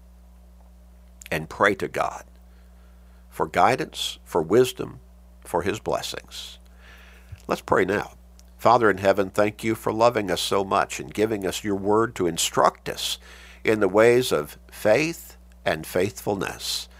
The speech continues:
And help us to take it all to heart and make the right applications to our lives, and to live before you, not just believing,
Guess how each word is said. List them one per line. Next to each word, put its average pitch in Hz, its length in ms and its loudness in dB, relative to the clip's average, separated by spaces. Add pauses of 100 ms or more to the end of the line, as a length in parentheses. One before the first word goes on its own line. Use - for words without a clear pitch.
(460)
And 85 120 -4
help 131 200 8
us 151 140 -2
to - 100 -2
take - 280 -2
it 110 60 2
all 127 180 6
to 135 80 -4
heart - 480 0 (480)
and 82 120 -10
make 87 180 -2
the 92 60 -2
right 98 280 4
applications 76 760 -4
to 85 120 -6
our 78 120 -2
lives, - 640 -6 (420)
and 92 140 -2
to 90 60 0
live 156 260 2
before 143 400 2
you, 117 460 -2 (920)
not 123 180 2
just 185 300 -2
believing, 110 500 0